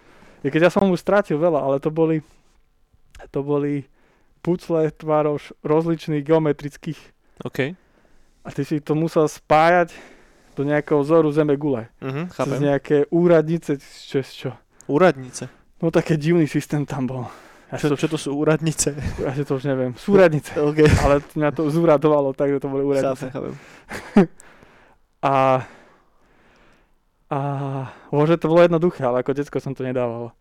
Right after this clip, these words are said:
Speaker 2: Hm.
Speaker 1: A odtedy si to pamätám, že vtedy mi to pokazilo pucle.
Speaker 2: To bol aký veľký, aké veľké pucle? Koľko kúskov malo?
Speaker 1: To bolo strašne veľa. To neviem, to sa ani nepočítalo.
Speaker 2: Hej? Cez tisíc?
Speaker 1: Ne, to podľa mňa nie, až toľko.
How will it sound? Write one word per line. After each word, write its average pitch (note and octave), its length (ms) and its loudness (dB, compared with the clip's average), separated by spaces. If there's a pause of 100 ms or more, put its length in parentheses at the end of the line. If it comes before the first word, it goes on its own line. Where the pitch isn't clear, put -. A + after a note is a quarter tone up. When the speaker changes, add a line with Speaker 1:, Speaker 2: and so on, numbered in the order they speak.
Speaker 2:
Hm. C3 240 -14
Speaker 1:
A - 140 -20
odtedy B2+ 260 -2
si - 80 -12
to B2 80 -4
pamätám, B2+ 400 -4
že B2 80 -12
vtedy - 220 -10
mi C3+ 100 -10
to B2+ 260 -14
pokazilo C3 460 -10
pucle. - 160 -10
Speaker 2:
To D3 80 0
bol C#3+ 160 4
aký C#3+ 240 0
veľký, A#2+ 560 -6
aké C3+ 240 -4
veľké B2+ 200 -4
pucle? C3 360 -8
Koľko C3+ 320 -6
kúskov B2+ 400 -4
malo? A#2+ 240 -2 (180)
Speaker 1:
To - 140 -6
bolo C3 180 -14
strašne - 460 -14
veľa. C#3 180 -12
To C3 140 -6
neviem, C#3+ 240 -2
to D3 80 -10
sa E3 80 0
ani E3+ 160 -2
nepočítalo. C#3+ 560 -10 (180)
Speaker 2:
Hej? C#3 220 -2 (460)
Cez C#3 200 2
tisíc? - 460 -8 (240)
Speaker 1:
Ne, B2+ 380 -8
to B2+ 80 -10
podľa B2+ 180 -12
mňa B2 100 -14 (200)
nie, C3 100 -18
až B2+ 140 -20
toľko. - 260 -20